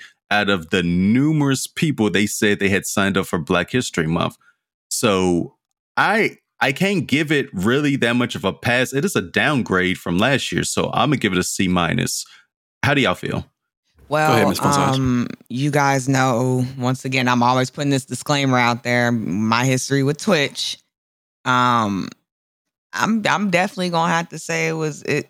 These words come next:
Speaker 2: from what you just said, because I didn't experience, um, Black History Month last year on Twitch because I was already on Facebook at the time. So I'm, I'm definitely gonna say, you said y'all was the carousel at the top, and then this year y'all at the bottom that you gotta scroll and find.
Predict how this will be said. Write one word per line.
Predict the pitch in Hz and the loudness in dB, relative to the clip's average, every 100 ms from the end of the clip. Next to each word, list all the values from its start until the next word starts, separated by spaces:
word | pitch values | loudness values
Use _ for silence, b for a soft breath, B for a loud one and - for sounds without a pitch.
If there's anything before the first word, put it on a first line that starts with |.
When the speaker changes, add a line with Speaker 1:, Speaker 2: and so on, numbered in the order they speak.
| _ | _
Speaker 2:
from | 151 147 | -4 0
what | 277 - | 0 0
you | 202 | -2
just | 180 180 | -2 -2
said, | - 175 | 0 -2
because | 156 156 | 0 0
I | 117 147 | 0 2
didn't | 160 135 | 2 2
experience, | 135 - 135 139 143 143 139 - | 0 -2 -2 0 2 0 -2 -2
um, | 110 123 120 117 123 _ _ _ _ _ _ _ _ _ | 0 2 0 -2 -6 _ _ _ _ _ _ _ _ _
Black | 123 127 123 | 0 0 2
History | 143 135 135 | -2 0 0
Month | 131 127 127 | 2 2 0
last | 123 123 127 - | 2 2 2 0
year | 127 | 2
on | 123 | 0
Twitch | - 127 - | 0 -2 -2
because | 123 117 | -6 0
I | 117 | 2
was | 117 113 | 2 2
already | - 117 117 113 | 2 2 2 2
on | 107 | 2
Facebook | 110 113 107 - 98 80 | 0 0 0 -2 -6 -6
at | 104 | -6
the | - | -6
time. | - 69 131 - B B B B | -4 -4 -4 -12 B B B B
So | - 139 123 117 113 110 120 _ _ _ _ _ _ - | -2 0 2 2 0 -2 -8 _ _ _ _ _ _ -8
I'm, | 123 156 226 | -2 0 -2
I'm | 135 156 185 | -2 0 0
definitely | 160 143 - 123 | 0 0 0 0
gonna | 123 120 | 0 0
say, | 120 | 0
you | 127 139 | 0 0
said | - 139 127 - | 0 0 0 -4
y'all | 127 127 135 | 0 0 2
was | 127 117 | -2 -4
the | |
carousel | - 160 160 147 - 117 113 110 | -4 0 0 0 0 2 2 0
at | 110 | -2
the | 107 | -6
top, | - 139 123 | -2 0 0
and | 113 | -2
then | 110 110 | -2 2
this | 127 131 | 0 0
year | 120 | 0
y'all | 113 113 | 2 2
at | 113 - | 2 0
the | 101 | 0
bottom | 107 117 101 95 107 | 2 2 0 -4 -4
that | 110 - | -6 -2
you | |
gotta | 120 110 | -2 -2
scroll | - - 131 127 120 110 - | -6 -2 2 2 2 0 -2
and | 107 110 | -4 -4
find. | 123 127 139 170 190 | 0 2 2 2 0